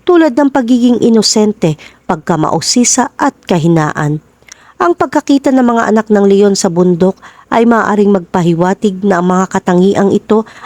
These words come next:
ay nagsisimula ng lumitaw o mga elementong ito ng iyong personalidad at kailangan higit pang hikayatin at paunlarin. Maaari ring ito magmungkahi na nagsasagawa ka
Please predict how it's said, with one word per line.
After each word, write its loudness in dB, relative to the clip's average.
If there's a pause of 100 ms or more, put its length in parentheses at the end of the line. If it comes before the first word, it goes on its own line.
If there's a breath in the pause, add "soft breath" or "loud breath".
ay 0
nagsisimula 0
ng 2
lumitaw 0 (320 loud breath)
o -2
mga 2
elementong 2
ito 0
ng 2
iyong 2
personalidad 0 (320 loud breath)
at -2
kailangan 2
higit -2
pang -2
hikayatin -2
at -6 (160)
paunlarin. 0 (800 soft breath)
Maaari -2
ring 2
ito -2
magmungkahi -2
na 2
nagsasagawa -2
ka -4